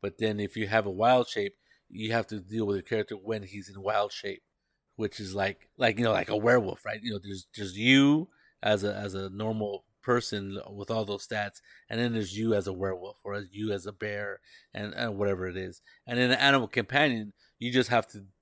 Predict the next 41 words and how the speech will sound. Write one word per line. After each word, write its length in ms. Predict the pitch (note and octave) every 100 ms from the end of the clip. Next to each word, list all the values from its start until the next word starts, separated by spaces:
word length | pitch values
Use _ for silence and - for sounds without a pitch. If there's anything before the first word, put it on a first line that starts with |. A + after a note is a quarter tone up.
| _
deal 280 | B2 B2+ A#2
with 220 | G#2+ G2+
the 80 | G#2
fact 300 | - G2+ G2
that 100 | G2
you 160 | G#2+ G2+
have 220 | G2+ G2
this 240 | G2 - _ - -
animal 600 | C3+ D3+ D3 A#2 G#2+ G#2
that 200 | G2+ G#2+
can 220 | G2+ F#2+ _ -
follow 200 | A2+ A2+
your 160 | G#2+
command, 520 | - G2 B2 C3 A2+ G#2+
and, 360 | G#2+ G2+ F#2+ _ _ _ -
and 120 | A2
so 80 | C3
you're 180 | A#2+ A#2+
dealing 240 | B2+ C3
with, 100 | A#2
like, 180 | G#2 G2+
a, 60 |
basically 500 | G#2+ A#2 A2+ A2 G#2
a, 100 | G#2+ - _ _ -
an 180 | A2
N 180 | B2 C#3
P 180 | - A#2
C 400 | - C3 B2+ A#2
that 280 | G#2 G2 -
you, 160 | A2+ G#2
is 160 | A2+
under 180 | A2 G2+
your 180 | G2+ G2
control. 520 | G2 - A#2 G#2 F2+ _ - - -
So 180 | B2
for 200 | A2+ A#2+
a 60 | A2
first, 280 | - C3 - - _
first 320 | - - B2+ -
time 240 | B2+ A2+
player, 540 | - C3+ A#2 G2+ G2+